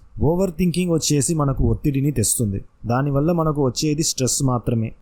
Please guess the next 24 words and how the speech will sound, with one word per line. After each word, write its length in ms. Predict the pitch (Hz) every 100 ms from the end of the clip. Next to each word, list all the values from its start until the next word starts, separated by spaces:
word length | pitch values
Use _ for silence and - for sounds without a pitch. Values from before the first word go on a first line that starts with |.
| -
కానీ 220 | 165 175
ఇప్పుడు 280 | 170 143 143
చెప్పిన 280 | 135 175 175
ఈ 160 | 156
ప్రాక్టీసెస్ని 720 | 139 131 123 151 135 131 139
మనం 260 | 123 113 107 107
చేయటం 300 | 110 123 117
వల్ల 380 | 101 101 139 185 95 - - -
మనకు 240 | 131 139
తప్పకుండా 880 | 135 123 - 175 170 160 151 135 143 - -
అందులో 260 | 127 123 123
నుంచి 260 | 120 123 139
ఒక 160 | 110
పరిష్కారం 640 | 104 113 120 - 131 117 113
వస్తుంది. 520 | 101 - 110 143 208 - -
So 160 | 139 139
that 260 | 175 175 120
మీరు 560 | 127 131 156 127 131 147 - -
చాలా 140 | 120 120
ప్రశాంతంగా, 840 | 110 107 127 131 127 120 135 160 - - -
హ్యాపీగా 480 | 131 - 135 131 147
లైఫ్ని 380 | 113 110 - 156
లీడ్ 300 | 104 104 113
చేయగలరు. 460 | 104 101 95 95